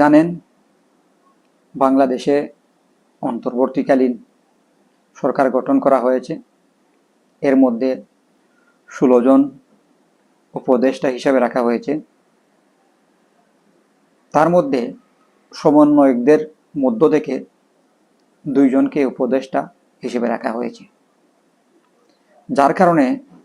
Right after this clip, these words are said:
আজ বাংলাদেশে বিভিন্ন মানুষ বিভিন্ন জায়গায় লেখালেখি করতেছেন। অনেকে ভিডিওতে এসে কথা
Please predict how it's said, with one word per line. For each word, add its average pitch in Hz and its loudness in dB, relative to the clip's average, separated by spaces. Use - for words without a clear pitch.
আজ 120 -2
বাংলাদেশে 127 0
বিভিন্ন 147 0
মানুষ 139 2
বিভিন্ন 135 2
জায়গায় 135 4
লেখালেখি 139 -2
করতেছেন। 135 -4
অনেকে 135 0
ভিডিওতে 135 4
এসে 139 -2
কথা - 2